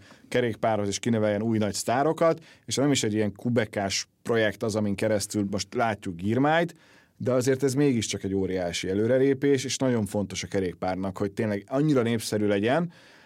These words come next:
és annyira a világ minden pontján, hogy gyakorlatilag az utolsó olyan földrész, ahol még nem igazán találtunk sztárt, mert Amerikát mondhatod, akár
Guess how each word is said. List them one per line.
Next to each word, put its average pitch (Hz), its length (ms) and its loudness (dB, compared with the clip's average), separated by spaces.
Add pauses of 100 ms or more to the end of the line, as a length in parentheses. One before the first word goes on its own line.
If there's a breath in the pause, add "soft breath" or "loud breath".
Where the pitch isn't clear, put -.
(140 loud breath)
és 110 140 -4
annyira 131 360 2
a 110 40 2
világ 110 300 0
minden 110 400 0
pontján, 113 380 0
hogy 127 100 2
gyakorlatilag 120 380 -2
az 131 40 -6
utolsó 107 400 0
olyan 98 400 2 (640 soft breath)
földrész, 139 640 4
ahol 127 320 2
még 120 180 2
nem 131 140 2
igazán 107 400 2
találtunk 107 500 -2
sztárt, 107 420 -2
mert 107 320 -4
Amerikát 104 560 -2
mondhatod, 101 360 -2
akár 98 420 -2